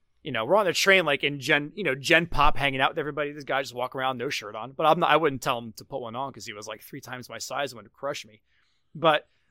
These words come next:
the first day of that leg, he himself drank four bottles of vodka. Bottles.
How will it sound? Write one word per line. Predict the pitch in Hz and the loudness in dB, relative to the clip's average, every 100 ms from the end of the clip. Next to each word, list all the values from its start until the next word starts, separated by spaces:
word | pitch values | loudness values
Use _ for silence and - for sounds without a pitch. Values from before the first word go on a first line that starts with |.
| - | -4
the | 175 | -2
first | - 190 233 - 147 | 2 2 2 0 -4
day | 151 139 156 | 2 4 4
of | 180 156 | 2 2
that | 156 160 | 2 2
leg, | 127 127 165 165 | 0 -2 -2 -4
he | - 202 226 | -8 -6 -4
himself | 220 190 - 131 190 - _ _ _ 156 | -4 -4 -4 -2 -2 -4 _ _ _ -12
drank | - 165 156 | -2 0 0
four | - 190 185 208 | -2 2 4 4
bottles | 151 107 120 143 160 131 110 - - _ - | 2 0 2 4 4 2 -4 -10 -12 _ -8
of | 135 127 | -6 -6
vodka. | 113 120 131 - 127 - _ _ _ _ _ _ _ | -6 -4 -4 -4 -10 -10 _ _ _ _ _ _ _
Bottles. | 131 143 147 - - - | -2 2 0 -2 -12 -16